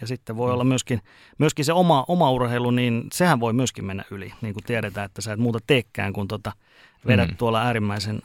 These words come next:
Speaker 1: äärimmäisen kurinalaista elämää, niin mun mielestä siinä on, siinä on aika paljon merkityksiä, jos rupeatte miettimään sitä,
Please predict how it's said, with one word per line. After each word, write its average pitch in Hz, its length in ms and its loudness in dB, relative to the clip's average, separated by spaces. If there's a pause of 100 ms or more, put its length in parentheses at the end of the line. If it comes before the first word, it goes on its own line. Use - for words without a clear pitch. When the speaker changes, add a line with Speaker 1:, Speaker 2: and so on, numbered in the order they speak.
(140)
Speaker 1:
äärimmäisen 110 580 -4 (220)
kurinalaista 127 580 0
elämää, 107 360 -4
niin 110 120 -6
mun 170 120 -4
mielestä 185 240 -6
siinä 202 200 -4
on, 180 220 -4 (180)
siinä 208 220 -4
on 208 80 -2
aika 220 180 -2
paljon 220 180 2
merkityksiä, 151 480 0
jos 117 80 -6
rupeatte 127 320 -6
miettimään 101 540 -2
sitä, 104 240 -12